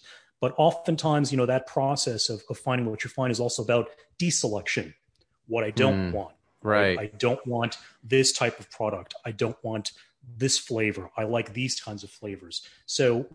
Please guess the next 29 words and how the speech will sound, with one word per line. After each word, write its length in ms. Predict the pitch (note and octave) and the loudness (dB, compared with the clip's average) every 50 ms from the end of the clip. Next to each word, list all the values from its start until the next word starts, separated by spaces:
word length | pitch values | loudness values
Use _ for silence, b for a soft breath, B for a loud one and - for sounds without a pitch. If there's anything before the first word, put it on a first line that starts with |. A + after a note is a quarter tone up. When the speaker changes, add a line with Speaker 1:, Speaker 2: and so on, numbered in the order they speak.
| - - | -6 -2
Speaker 1:
we 140 | C#3 D3 D3+ | 0 2 4
look 240 | D#3+ F#3 A3+ A3+ | 6 4 6 6
at 120 | A#3+ - - | 4 4 4
that 200 | D3+ C3+ - - | 4 2 2 2
process 680 | - D3 C3+ C#3 C#3 - - - A#2+ A2 G#2 - - - - | 2 2 4 4 2 0 -2 -2 -2 -2 -2 -4 -4 -4 -6
of 200 | - A#2+ A#2 G#2+ | -6 -6 -6 -6
just 180 | G#2+ B2 - - | -6 -6 -6 -6
how 240 | - - F3 F#3 F#3+ | -6 -2 2 2 2
does 100 | F3+ C#3+ | 2 0
the 80 | C3 | -2
consumer 640 | - - B2+ A#2 - - D3 C#3+ C#3 C3 B2 A2+ - B B B B - | -6 -4 -2 -2 0 0 0 2 2 2 2 0 -2 B B B B -4
make 280 | B2 B2+ C#3 D3 C#3+ - | 0 0 0 2 2 2
their 100 | C3 A#2 | 0 0
decisions 800 | G#2+ G#2+ G#2 - - C3 B2+ B2 A#2 G#2 F#2 F#2 F2+ - - B B B B B | 0 0 0 0 0 0 0 0 -2 -4 -6 -6 -8 -8 -8 B B B B B
in 120 | - C3 B2+ | -2 0 4
order 240 | C#3 D3+ E3 E3+ D#3 | 4 6 6 4 4
to 100 | C3+ C#3+ | 0 -2
come 240 | - C#3+ C#3 C3+ | -4 -4 0 0
up 140 | C3+ C3+ C3+ | 0 0 0
with 100 | C3 A#2 | -2 -4
a 40 | A#2+ | -4
portfolio 520 | - - B2 A2+ - - A#2+ A2+ A#2 A2+ | -4 -4 -4 -4 -4 -4 -4 -4 -2 0
architecture 640 | A2 A2 G#2+ - - G#2+ - - A2+ G#2 - - - | -2 -2 -4 -6 -10 -10 -8 -8 -8 -8 -8 -8 -10
that's 160 | G#2+ G#2+ - | -10 -10 -10
going 180 | - - A#2 A2 | -8 -8 -6 -6
to 60 | G#2+ | -6
make 160 | G#2+ G#2 G2+ | -6 -8 -8
sense 460 | - - - - G#2+ G#2+ G2+ - B B B B B - | -8 -6 -6 -6 -4 -4 -4 -6 B B B B B -6
for 380 | - A#2+ A2+ A2+ A2+ A2 A2+ | -4 -2 0 0 0 0 -2